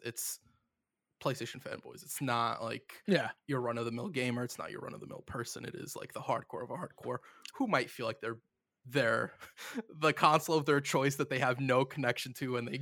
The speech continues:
Speaker 1: make no profit off of and nothing like that is getting shorthanded in some sort of way,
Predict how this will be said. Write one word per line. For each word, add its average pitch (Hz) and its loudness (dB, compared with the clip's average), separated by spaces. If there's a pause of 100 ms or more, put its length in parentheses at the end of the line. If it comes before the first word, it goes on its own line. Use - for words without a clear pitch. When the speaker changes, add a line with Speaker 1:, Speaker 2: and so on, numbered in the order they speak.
Speaker 1:
make 127 0
no 143 4
profit 135 0
off 127 -4
of 131 -2
and 131 -4
nothing 131 -4
like 123 -2
that 123 6 (300)
is 139 4
getting 123 2
shorthanded - -2
in - -10
some - -14
sort - -14
of - -20
way, - -18